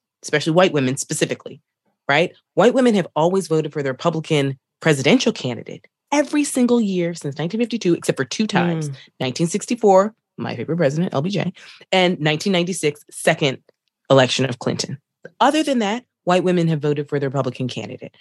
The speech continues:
Speaker 1: So we can't just assume th-, that Stacey Abrams is a female on the top of the ticket, that she's going to
Speaker 2: Mm.
Speaker 1: just get women.
Speaker 2: Pull a women vote, yeah.
Speaker 1: I think it's also different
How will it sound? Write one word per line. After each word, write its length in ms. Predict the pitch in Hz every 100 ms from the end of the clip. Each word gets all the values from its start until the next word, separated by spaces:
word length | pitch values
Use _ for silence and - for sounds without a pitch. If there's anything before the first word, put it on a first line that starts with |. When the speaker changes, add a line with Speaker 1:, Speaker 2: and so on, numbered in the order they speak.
| - -
Speaker 1:
So 160 | 208
we 160 | 190 196
can't 360 | - 254 254
just 220 | 180 175 151
assume 560 | - 233 190 143 135 139
th-, 140 | 147 -
that 200 | 139 -
Stacey 340 | 147 135 135
Abrams 400 | 151 131 127 123
is 120 | 127
a 60 | 123
female 300 | 147 131 127
on 100 | 123
the 60 |
top 160 | 127 123
of 80 | -
the 60 |
ticket, 380 | 127 233 135 127 - -
that 100 | 147
she's 220 | - 160
going 200 | 175 147 143
to 60 |
Speaker 2:
Mm. 40 | -
Speaker 1:
just 180 | 135 - _ - 127
get 220 | 156 147
women. 460 | 139 143 110 131 165
Speaker 2:
Pull 260 | 160 156
a 40 | 151
women 320 | 151 147 135
vote, 280 | 139 147 -
yeah. 260 | 147 147 143
Speaker 1:
I 60 | 180
think 140 | 247
it's 80 | 233
also 340 | 185 262 269
different 380 | 190 165 196 208